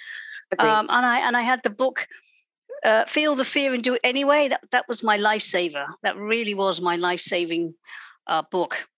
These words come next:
Speaker 2: Okay. And, and it taught me to go from pain to power.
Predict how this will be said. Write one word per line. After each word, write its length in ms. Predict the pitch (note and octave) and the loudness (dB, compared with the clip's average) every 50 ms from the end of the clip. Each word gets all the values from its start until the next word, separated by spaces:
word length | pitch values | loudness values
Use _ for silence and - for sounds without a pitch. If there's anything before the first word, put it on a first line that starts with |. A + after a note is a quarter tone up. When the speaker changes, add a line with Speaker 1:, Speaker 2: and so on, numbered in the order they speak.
| _ _ _ _ _ _ _ - _ | _ _ _ _ _ _ _ -20 _
Speaker 2:
Okay. 380 | _ - F#3+ E3+ E3 F#3+ F#3 - _ - - - - - - _ _ - | _ -2 -2 -2 -2 -4 -6 -10 _ -20 -20 -20 -20 -20 -20 _ _ 0
And, 400 | F#3+ G3 G3 F#3 F#3 F#3+ G3 - - | 2 2 4 2 2 0 -2 -2 -2
and 140 | G3+ G3+ G3+ | 0 0 0
it 160 | G3+ - _ | -4 -4 _
taught 260 | - C4+ C4 B3 - | 2 4 4 4 2
me 220 | A#3 A3+ G#3+ G3 F#3 | 0 -2 -2 -2 -4
to 120 | - A3+ | -6 -2
go 240 | F3+ G#3+ G3+ G3+ G3 | 2 2 2 2 2
from 320 | G3 - - A3 G3+ G3 | 0 -4 -6 -6 -6 -6
pain 520 | - - - C4 B3 A#3+ A#3+ A#3+ A#3 A3+ G#3+ - _ _ _ _ _ _ _ - | -4 0 0 2 2 2 0 0 0 -2 -2 -4 _ _ _ _ _ _ _ -8
to 80 | B3 | -8
power. 520 | - - - A#3+ A#3 A3 F#3 E3+ D#3 C3 | -4 -2 0 2 2 2 2 0 -2 -2